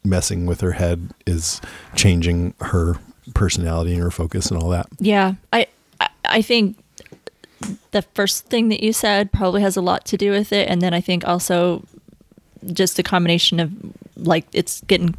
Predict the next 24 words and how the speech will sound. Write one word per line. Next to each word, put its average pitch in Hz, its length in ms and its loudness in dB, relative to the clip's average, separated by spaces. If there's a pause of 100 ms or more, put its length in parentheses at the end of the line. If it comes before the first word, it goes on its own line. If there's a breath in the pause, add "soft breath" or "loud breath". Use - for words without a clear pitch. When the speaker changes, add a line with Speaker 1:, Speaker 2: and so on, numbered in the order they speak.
(140)
Speaker 2:
pretty 180 240 2
heavy. 175 320 2
Like, 165 180 2
they 180 120 4
just 175 320 0
went 180 260 0
through 180 160 4
this 170 180 2
traumatic 170 540 0
experience 175 460 0
of - 80 -2
Sam 165 240 2
Lesser 160 500 0 (460 loud breath)
breaking 170 400 0
into 165 160 2
their 165 140 2
home 165 460 0
and 160 320 -4
threatening 175 380 0
them 170 420 0
and, 165 240 -2
Speaker 1:
Mm-hmm. - 380 -14
Speaker 2:
you 180 120 2
know, 160 360 -2